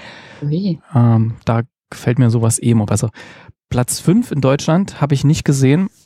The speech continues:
Speaker 2: aber drei Komma zwei vier null Millionen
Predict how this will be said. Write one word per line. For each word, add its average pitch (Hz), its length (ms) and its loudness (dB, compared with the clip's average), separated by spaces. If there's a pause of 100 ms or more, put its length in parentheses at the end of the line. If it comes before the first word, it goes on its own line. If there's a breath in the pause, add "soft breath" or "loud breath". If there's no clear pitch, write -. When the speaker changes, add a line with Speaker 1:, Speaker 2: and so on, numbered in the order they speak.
(140)
Speaker 2:
aber 127 300 2 (160)
drei 127 200 0
Komma 143 440 0
zwei 139 320 -2 (100)
vier 143 380 0
null 139 400 2
Millionen 135 600 2